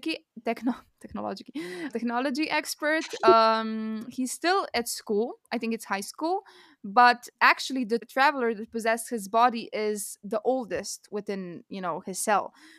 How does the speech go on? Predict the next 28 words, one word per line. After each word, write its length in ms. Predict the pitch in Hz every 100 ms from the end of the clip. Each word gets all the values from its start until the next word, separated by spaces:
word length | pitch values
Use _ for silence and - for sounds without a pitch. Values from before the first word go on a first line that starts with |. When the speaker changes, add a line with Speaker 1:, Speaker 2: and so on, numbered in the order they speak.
| -
Speaker 1:
So 160 | - 247
he's 180 | 262 269
actually 420 | 269 247 190 208
Speaker 2:
Okay. 80 | 247
Speaker 1:
really 220 | 285 262
old. 360 | 233 226 190
I 100 | -
think 180 | 220 247
he's, 140 | 254 240
like, 160 | 220 -
eighty 200 | 226 226
years 260 | 220 208 214
old, 220 | 214 190
this 140 | 240
<laughs> 60 | -
traveler. 380 | 233 226 214 208
And 180 | - 226
now 200 | 226 277
he's 160 | 247
possessing, 480 | - 254 220 240 220
like, 200 | 202 202
an, 220 | 214 214 202
a 80 | 214 _ _
kid 240 | - 254 -
from 200 | 214 226
high 160 | 214
Speaker 2:
<laughs> 100 | 226
Speaker 1:
school. 260 | 302 359